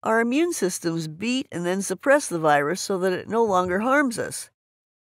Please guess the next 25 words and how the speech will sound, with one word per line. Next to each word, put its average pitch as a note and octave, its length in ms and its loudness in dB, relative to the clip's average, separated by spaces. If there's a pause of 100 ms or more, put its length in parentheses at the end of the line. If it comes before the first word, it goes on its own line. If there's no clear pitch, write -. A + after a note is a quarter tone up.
(160)
However, D#4+ 380 4
the C4+ 100 4
virus D4 440 2
still E4+ 340 -2
lies C4+ 300 4
dormant A3 420 2
in F3+ 100 -4
our F#3+ 160 2
nerve F3+ 360 0
cells. - 560 -2 (480)
Our F3+ 160 4
immune D4 320 4
system F3+ 400 -2
keeps A3+ 320 -4
it G3+ 100 2
in F#3 140 0
check A#3 360 2
so - 140 -8
that E3 140 2
it - 160 -6
does G#3 240 2
us F3+ 240 0
no G3 180 0
further G3 380 2
harm. D#3 520 0